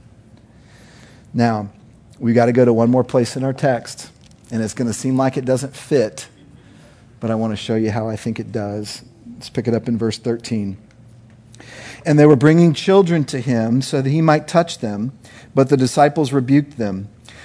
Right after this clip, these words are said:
But when Jesus saw this, he was indignant and said to them,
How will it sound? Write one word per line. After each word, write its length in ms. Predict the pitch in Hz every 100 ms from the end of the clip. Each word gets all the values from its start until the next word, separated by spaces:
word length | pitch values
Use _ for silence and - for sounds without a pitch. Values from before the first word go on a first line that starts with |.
| -
But 100 | 135
when 180 | 147 139
Jesus 360 | 135 185 202 -
saw 300 | 220 202 170
this, 360 | 123 117 - -
he 120 | 143
was 180 | 135 -
indignant 600 | 127 123 147 139 107 107
and 140 | 117
said 240 | - 139 139
to 100 | 120
them, 320 | 104 104